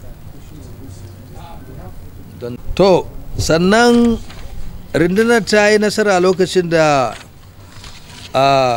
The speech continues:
ta tarwatsa wani gungu na wasu 'yan fashi da makami da suka addabi garin Dutse na ƙaramar hukumar Dutse ta jihar Katsina.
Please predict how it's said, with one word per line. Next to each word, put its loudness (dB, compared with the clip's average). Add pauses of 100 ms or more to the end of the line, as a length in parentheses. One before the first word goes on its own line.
(240)
ta -2
tarwatsa 4
wani 2
gungu 2 (1200)
na 4 (240)
wasu 2
'yan 2
fashi 0
da 0
makami 0
da -2
suka -8
addabi 0 (720)
garin 2
Dutse 2 (800)
na 2
ƙaramar 2
hukumar 0
Dutse 0
ta -2
jihar 0
Katsina. -10